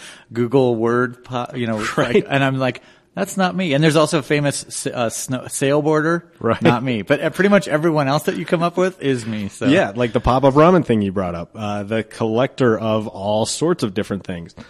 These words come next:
Speaker 2: Jean Bonnet's Tricycle, um, working on the atomic clock.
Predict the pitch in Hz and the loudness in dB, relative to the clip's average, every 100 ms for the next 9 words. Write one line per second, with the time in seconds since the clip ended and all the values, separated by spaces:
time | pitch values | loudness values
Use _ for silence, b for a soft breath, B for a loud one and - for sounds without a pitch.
0 | B B 104 98 104 113 117 - 143 127 | B B -6 -2 0 0 -2 0 -2 -2
1 | 113 95 87 98 95 95 95 92 b b | -4 -4 -6 -10 -6 -4 -6 -8 b b
2 | b b _ 113 95 110 123 135 127 113 | b b _ -20 -6 -4 0 0 -2 -2
3 | 113 113 113 107 98 - 98 113 - 160 | -2 -2 -4 -4 -4 -4 -4 -6 -4 -4
4 | 139 - | -4 -12